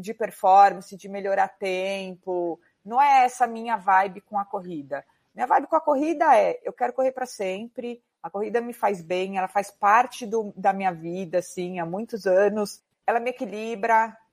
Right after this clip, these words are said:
ela me deixa bem. Então, o meu objetivo com ela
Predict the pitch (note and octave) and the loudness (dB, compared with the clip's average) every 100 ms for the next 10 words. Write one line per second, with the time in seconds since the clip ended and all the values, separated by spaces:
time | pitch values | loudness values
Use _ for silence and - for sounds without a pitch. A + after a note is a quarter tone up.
0 | _ - F#3+ G3+ F#3 G#3 G#3+ G#3+ F3 F3 | _ -4 -4 -4 -2 -2 -2 -6 -4 -4
1 | G3+ G#3 G3+ G3+ _ _ _ G3 G3+ A3+ | -4 -6 -10 -16 _ _ _ -14 -4 0
2 | C4 D4 - B3 C#4+ F#4 C#4 C4+ C4+ A#3 | 0 -4 -10 -4 0 0 0 -8 -8 -12
3 | A3+ A3+ G3+ G#3+ B3+ C4+ - | -10 -8 -2 2 2 2 -2